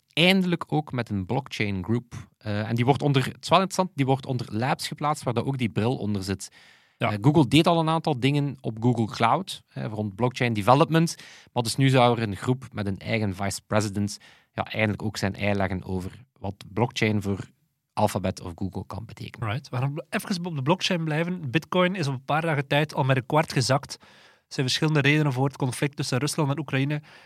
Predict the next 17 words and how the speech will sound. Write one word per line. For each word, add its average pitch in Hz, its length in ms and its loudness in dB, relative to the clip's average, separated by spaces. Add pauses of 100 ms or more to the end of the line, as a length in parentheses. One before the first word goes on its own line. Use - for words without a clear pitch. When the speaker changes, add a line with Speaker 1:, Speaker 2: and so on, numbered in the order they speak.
(140)
Speaker 2:
en 147 200 0
vooral 139 360 4
de 135 80 0
rentes 135 320 0
die 135 100 -2
stijgen. 135 360 2
En 143 180 -2
dan 120 80 0
gaan 117 100 0
mensen 127 320 -4
uit 127 220 -4
risicovolle, 123 880 -2
eh, 113 200 -8
investeringen, 123 680 -2
zoals 117 220 -4
de 110 80 -4
bitcoin. 107 400 -10